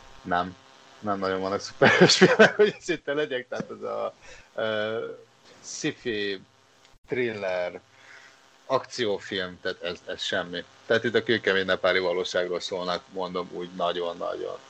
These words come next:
nagy általánosságban a filmek, de annak ellenére, hogy azért a nagy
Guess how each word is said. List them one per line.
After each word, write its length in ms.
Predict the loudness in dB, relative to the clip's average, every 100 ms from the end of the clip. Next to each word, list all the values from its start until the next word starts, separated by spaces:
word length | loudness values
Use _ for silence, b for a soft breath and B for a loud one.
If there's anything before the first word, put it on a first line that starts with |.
| -4
nagy 200 | 0 2
általánosságban 1040 | 2 2 0 0 0 2 0 2 0 0
a 300 | 0 0 0
filmek, 680 | -2 0 4 4 6 4 4 -12 -20 -20 -20 -20 -20 -20 -20 -20 -16 -12 -6 0
de 120 | 4 6 6
annak 480 | 4 4 2 2 0
ellenére, 460 | 2 2 2 2 2
hogy 180 | 2
azért 420 | 0 -2 -2 -2 -4
a 300 | -4 -4 -4
nagy 260 | -4 -4